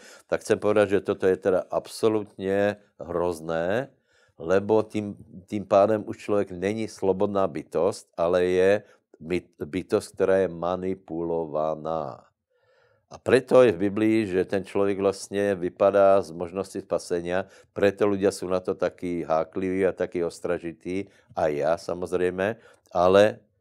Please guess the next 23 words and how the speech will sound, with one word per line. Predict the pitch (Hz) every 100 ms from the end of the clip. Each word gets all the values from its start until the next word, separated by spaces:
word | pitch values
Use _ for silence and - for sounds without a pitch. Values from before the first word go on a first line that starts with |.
| _ _ _ _
e, | 104 85
znovu | 85 90 101 98
dodávam, | 92 92 90 98 90
že |
si | 87 92
myslím, | 87 - 92 95 92
že, | 78 87 85 85 - - - 87 80
že, | 76 87 85 85 85 92 - _ _ _ -
e, | 80 82
koronavírus | - 95 95 95 87 85 90 92 90 - 80
je | 80 87 85 -
iba | - 78 78 87 87
nejaký, | 82 80 82 80 - 80 78
nejaké | 80 85 90 80
predkolo | - 78 - 80 78 78 - _ _ -
vecí, | 78 78 - 78
ktoré | 82 78
prídu | 73 76 76 76
da-, | 76 73
da-, | 80 78 78 78 82 82
e, | 73
ďalej, | 78 80 82 87 92 110 113 _ _ _ _ _
ale | - 87 92 90